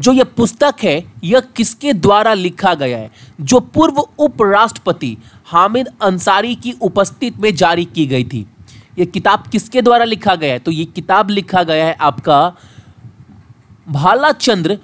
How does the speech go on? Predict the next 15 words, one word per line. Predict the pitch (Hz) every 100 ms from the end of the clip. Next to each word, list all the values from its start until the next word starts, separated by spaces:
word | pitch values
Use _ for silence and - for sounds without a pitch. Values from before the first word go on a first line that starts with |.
| _ _ -
मुंगेकर | 151 202 214 220
के | 202
द्वारा, | 165 135 120 107 _ - -
भालाचंद | 139 160 196 233 226 214 208 233 - _ 143
मुंगेकर, | 165 196 175 180 175 107 - - -
option | 170 - 202
number | 175 165 160 196 -
आपका | 160 - 156
D। | 135 131 -
और | 180 226
एक | 226 175
बात | 156 180 151
मैं | 156
बता | 139 143
दूं, | 131 139